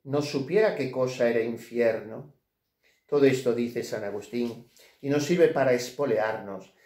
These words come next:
para pedir al final de esta contemplación la gracia de Dios, el amor de Dios,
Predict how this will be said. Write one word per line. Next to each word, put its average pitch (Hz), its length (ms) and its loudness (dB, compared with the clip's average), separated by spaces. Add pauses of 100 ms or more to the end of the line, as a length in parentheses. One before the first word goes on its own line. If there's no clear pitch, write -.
(200)
para 143 300 6
pedir 151 520 -2 (360)
al 135 180 2
final 143 460 4
de 147 60 4
esta 147 280 0
contemplación 110 1120 -4 (340)
la 120 120 4
gracia 151 440 4
de 113 120 0
Dios, 113 420 0 (280)
el 113 120 -2
amor 139 420 6
de 127 140 -2
Dios, 117 540 2